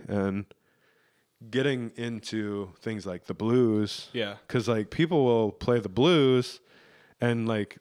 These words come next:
Speaker 1: that sh-, will make you feel some type of way. And they've only played four notes. <laughs> You
Speaker 2: Yeah,
Speaker 1: know what I mean?
Speaker 2: exactly. And that's, it's all feeling
Speaker 1: Yeah.
Speaker 2: with, with that
Speaker 1: And
Speaker 2: kinda stuff.
Speaker 1: that's cool. And I feel like you can do the same thing with the music in movies. You can do the same
Speaker 2: Yeah.
Speaker 1: thing with the way that you edit a movie, you know, and
Speaker 2: Mm-hmm. Or
Speaker 1: it's
Speaker 2: draw,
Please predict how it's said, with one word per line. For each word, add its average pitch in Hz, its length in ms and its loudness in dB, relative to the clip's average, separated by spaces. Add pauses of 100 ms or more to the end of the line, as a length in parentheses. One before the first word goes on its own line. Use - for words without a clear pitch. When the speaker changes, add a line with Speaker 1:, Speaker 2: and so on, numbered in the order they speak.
(120)
Speaker 1:
that 123 220 0
sh-, - 60 -12 (400)
will 110 240 2
make 120 360 2
you 104 100 0
feel 135 340 4
some 113 180 -2
type 101 180 0
of 98 40 -4 (160)
way. 101 120 2
And 107 100 0
they've 143 140 2
only 139 180 4
played 139 360 2
four 107 260 0
notes. 101 500 -2
<laughs> 160 120 2 (100)
You 180 80 4
Speaker 2:
Yeah, 196 180 6
Speaker 1:
know 165 60 4
what 160 100 4
I 156 80 4
mean? 147 140 4
Speaker 2:
exactly. 151 440 2
And 131 100 2
that's, 190 200 -2
it's 151 200 2
all 147 160 2
feeling 143 540 2
Speaker 1:
Yeah. 104 260 0 (120)
Speaker 2:
with, 117 200 -2
with 110 160 -2
that 107 100 -2
Speaker 1:
And 92 80 -8
Speaker 2:
kinda 107 160 -6
stuff. 104 320 -4 (320)
Speaker 1:
that's - 300 -6
cool. 78 320 -6 (200)
And 95 500 -4
I 104 100 0
feel 117 260 2
like 104 260 0
you 113 80 4
can 107 140 -2
do 107 120 4
the 98 80 2
same 104 260 0
thing 98 260 -2
with 92 160 -4
the 90 80 -6
music 90 300 -6
in 85 120 -6
movies. 123 640 4
You 101 120 -2
can 98 100 -4
do 98 80 -2
the 95 80 -4
same 104 140 0
Speaker 2:
Yeah. 101 120 0
Speaker 1:
thing 101 180 -4
with 98 140 -4
the 101 160 -2
way 104 220 2
that 92 160 -2
you 90 180 -6
edit 117 240 2
a 110 80 2
movie, 104 580 0
you 113 120 2
know, 107 140 0
and 98 120 -2
Speaker 2:
Mm-hmm. 95 100 -2
Or 117 40 0
Speaker 1:
it's 110 80 -2
Speaker 2:
draw, 113 420 0